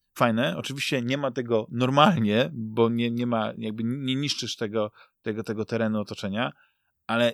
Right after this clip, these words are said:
jak już się jakby wróciłem do, do, do, do, do, do świata żywych, to był o-, ogromny krater w tym miejscu. I nie wiem, czy to jest, było miejsce, które przewida-, przewidziwa-, przewidywało miejsce na krater, nie? Że coś tak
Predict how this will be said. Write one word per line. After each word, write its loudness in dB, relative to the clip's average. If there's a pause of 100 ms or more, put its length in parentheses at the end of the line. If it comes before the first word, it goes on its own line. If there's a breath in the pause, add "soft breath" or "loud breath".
jak -4
już -8 (340)
się 0
jakby -2
wróciłem 0
do, 2
do, -4
do, -6
do, -8
do, -10 (340)
do -12
świata -2
żywych, -2 (680)
to 0
był 0
o-, 6
ogromny 2
krater -6 (180)
w -20
tym -8
miejscu. -8 (380)
I -2
nie 6
wiem, 0
czy -6
to 2
jest, 2
było 0
miejsce, 0
które -2
przewida-, -2 (120)
przewidziwa-, -4
przewidywało -2
miejsce -2
na -6
krater, -4
nie? -4
Że -14
coś -14
tak -12